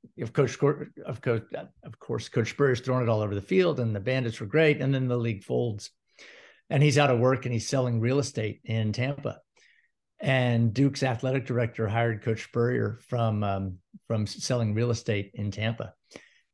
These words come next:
And so Coach Spurrier has always been very appreciative of that, very openly so. Um, as an aside, uh, the Duke athletic director at the time made two hires that people criticized. One was Steve Spurrier, one was Coach K, uh, who hadn't had a ton of success at Army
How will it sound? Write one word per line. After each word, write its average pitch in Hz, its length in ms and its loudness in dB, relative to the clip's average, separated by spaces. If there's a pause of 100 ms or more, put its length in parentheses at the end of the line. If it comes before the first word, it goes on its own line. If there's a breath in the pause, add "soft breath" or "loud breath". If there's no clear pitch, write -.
(100)
And 139 300 4
so 147 100 4
Coach 175 240 4
Spurrier 170 240 6
has 135 160 4
always 160 320 6
been 123 220 0
very 120 200 2
appreciative 110 420 -6
of 95 60 -10
that, 107 180 -2
very 123 180 2
openly 117 340 0
so. 101 400 -4 (100)
Um, 107 340 -2
as 190 180 4
an 147 100 2
aside, 110 540 -2 (680 loud breath)
uh, - 220 -6 (100)
the 143 80 0
Duke 127 280 0
athletic 123 360 0
director 120 320 0
at 110 100 -4
the 101 60 -10
time 120 480 0 (120)
made 131 300 2
two 165 220 2
hires 120 580 -2
that 117 180 0 (240)
people 120 300 0
criticized. 120 680 -2
One 113 180 0
was 110 120 -2
Steve 120 200 -2
Spurrier, 110 380 -2
one 110 240 0
was 101 140 -4
Coach 107 300 -4
K, 110 360 0 (540 soft breath)
uh, - 100 -4
who 110 180 2
hadn't 120 240 2
had 117 140 2
a 101 60 -6
ton 123 220 -2
of 117 60 -4
success 113 400 -2
at 107 60 -2
Army 110 400 0